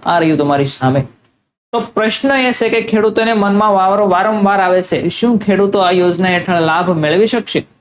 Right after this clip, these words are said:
જેમની પાસે પોતાની જમીન નથી, જેઓ બીજાની જમીન પર ખેતી કરે છે? તો દોસ્તો, આવા ખેડૂતોને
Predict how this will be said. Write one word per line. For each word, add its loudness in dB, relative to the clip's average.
જેમની 2
પાસે -2
પોતાની 0
જમીન 0
નથી, -2
જેઓ 2
બીજાની 0
જમીન 0
પર 0
ખેતી -2
કરે 0
છે? -12
તો 0
દોસ્તો, 0
આવા 0
ખેડૂતોને 0